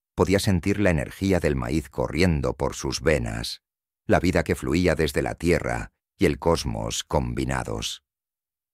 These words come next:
Pero en su interior, una sombra de duda comenzaba a crecer. En sus visiones, había visto un futuro en el que los hombres de maíz olvidaban su conexión con las estrellas,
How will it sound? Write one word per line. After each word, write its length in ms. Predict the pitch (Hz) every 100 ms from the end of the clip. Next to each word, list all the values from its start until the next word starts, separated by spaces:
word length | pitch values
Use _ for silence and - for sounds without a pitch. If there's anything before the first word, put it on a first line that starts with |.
| _ _
Pero 180 | - 73
en 100 | 69
su 140 | -
interior, 840 | 71 64 - 67 76 64 - 55 - _ _ _
una 180 | - 85
sombra 300 | - 87 78
de 120 | 73
duda 280 | 71 85 76
comenzaba 800 | 80 78 53 55 - 85 62 57
a 60 | 64
crecer. 720 | - 60 - 78 60 60 58 _ _ _ _ _ _ _
En 160 | 87
sus 200 | 78 78
visiones, 760 | 65 62 - 87 80 80 - - _ _ _ -
había 260 | 82 82
visto 300 | 82 87 -
un 160 | 80 85
futuro 500 | - 60 98 101 67
en 100 | 69
el 160 | 76
que 120 | 65 64
los 220 | 55 -
hombres 400 | 87 76 71 69
de 100 | 71
maíz 420 | 64 78 80 -
olvidaban 580 | 71 62 64 87 76 73
su 180 | - 78
conexión 760 | 67 57 - - 87 67 60
con 380 | - 78 65 60
las 220 | 62 -
estrellas, 920 | 64 - - 78 57 55 57 - -